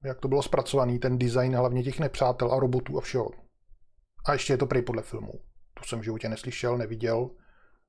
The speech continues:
Takže to si asi ještě budu zjišťovat, abych se na to již tak podíval. Potom Robert tady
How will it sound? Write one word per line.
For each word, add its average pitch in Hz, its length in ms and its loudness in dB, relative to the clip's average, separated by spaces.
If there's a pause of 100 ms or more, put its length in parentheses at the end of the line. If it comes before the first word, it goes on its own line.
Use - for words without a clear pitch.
(800)
Takže 107 340 -8
to 113 140 -8
si - 460 -10
asi 110 200 -4
ještě 120 180 -4
budu 120 300 -4
zjišťovat, 120 540 2
abych - 420 -4 (920)
se - 100 -4
na 110 80 -4
to 127 80 -4
již - 100 -4
tak 131 180 -2
podíval. 147 500 -4 (960)
Potom 180 360 2
Robert 175 480 2
tady 147 560 -4